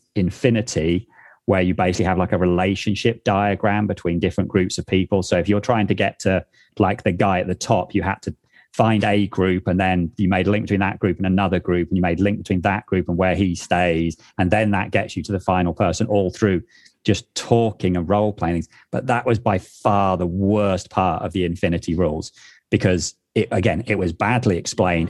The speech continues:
It didn't make any sense. And you kind of went, "Am I doing this through role-playing and talking, or am I doing this from a kind of, like, almost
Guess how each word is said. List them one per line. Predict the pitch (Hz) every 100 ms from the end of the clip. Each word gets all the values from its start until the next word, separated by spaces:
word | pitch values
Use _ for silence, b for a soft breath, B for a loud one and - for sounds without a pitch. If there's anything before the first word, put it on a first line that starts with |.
| -
It | 101
didn't | 113 123 104
make | 95 90
any | 90 90
sense. | - 90 80
And | 92
you |
kind | 90 104 110
of | 104
went, | 107 95 95 - _ _ -
"Am | 104
I | 123
doing | 131 151 143
this | 139
through | - 123
role-playing | 98 98 117 139 123 139 135 135
and | 90 -
talking, | - 135 143 127 165 165 160 b b _ -
or | 113 104
am | 107
I | 107
doing | 104 113 110 101
this | 101 95 - - _ _ _ _
from | - 101
a |
kind | - 101 101 95
of, | 90 - -
like, | 107 95
almost | 110 101